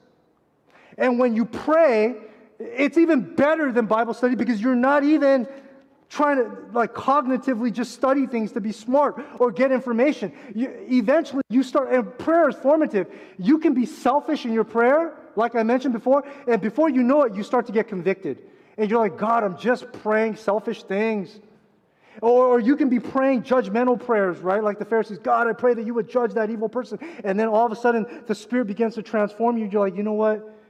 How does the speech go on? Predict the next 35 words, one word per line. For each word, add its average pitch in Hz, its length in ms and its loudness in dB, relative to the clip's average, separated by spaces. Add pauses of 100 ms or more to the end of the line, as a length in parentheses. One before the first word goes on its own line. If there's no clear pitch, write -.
(160)
If 190 160 -4
it 202 60 -2
wasn't 214 440 -2
for 202 160 -2
God's 202 340 -2
sovereignty, 208 540 -2
you 190 180 -8
could 214 160 -8
be 185 120 -10
born 185 280 -6
in 180 80 -6
another 180 200 -6
place 185 280 -6 (260)
and, 185 160 -4
and, 190 180 -6
and 180 180 -8
be 202 240 -4
in 190 80 -2
another 190 300 -2
religion, 190 460 -2
and, 180 120 -8 (180)
and, 202 140 -6
and 196 220 -4
you 226 100 0
wouldn't 220 260 -2
be 202 120 -8
saved, 202 340 -2
and 185 100 -6
you 214 80 -4
need 233 120 -2
to 214 60 -6
remember 202 360 -4
to 190 60 -12
be 196 100 -8
merciful." 185 560 -10